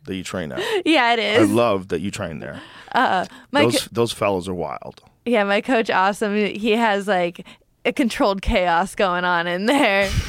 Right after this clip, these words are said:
Speaker 1: But they're getting good.
Speaker 2: Oh, yeah, we, uh, it
Speaker 1: Everybody's getting good.
Speaker 2: Like I said, we're there at eight A M, ten A M, eleven A M. Then I'm doing cardio after. Everybody's there, focused, working. It's like, I feel like people see all the, the crazy shit online and don't think we're actually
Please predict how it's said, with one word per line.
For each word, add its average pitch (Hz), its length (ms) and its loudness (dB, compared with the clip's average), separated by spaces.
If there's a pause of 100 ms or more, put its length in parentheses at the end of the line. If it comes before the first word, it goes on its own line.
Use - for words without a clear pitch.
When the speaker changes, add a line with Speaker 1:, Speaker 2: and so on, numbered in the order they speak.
(340)
Speaker 1:
But 117 140 0
they're 123 100 0
getting 120 300 -2
good. 117 500 2
Speaker 2:
Oh, 220 120 2
yeah, 208 200 4
we, 233 300 2
uh, 214 60 2
it 190 100 -2 (180)
Speaker 1:
Everybody's 117 380 2
getting 113 200 0
good. 117 240 2
Speaker 2:
Like 220 100 -2
I 208 40 -6
said, 196 140 0
we're 196 200 0
there 196 200 2
at 180 240 0
eight 202 200 2
A 208 240 2
M, 202 400 0
ten 208 260 0
A 196 180 0
M, 190 180 0
eleven 190 400 2
A 190 200 -2
M. 185 340 -4
Then 180 160 -4
I'm 185 320 -6
doing 208 240 -2
cardio 196 440 4
after. 185 420 2
Everybody's 202 600 0
there, 180 300 0 (180)
focused, 208 540 0
working. 185 460 -4
It's 180 140 -6
like, 180 240 -4 (300)
I - 80 0
feel 240 160 4
like 247 100 2
people 220 280 0
see 208 200 -2
all 190 200 2
the, 180 320 0 (240)
the 226 80 0
crazy 214 400 0
shit 226 180 0
online 196 500 0
and 196 200 -6
don't 180 240 -2
think 180 180 -6
we're 185 80 -2
actually 170 720 -4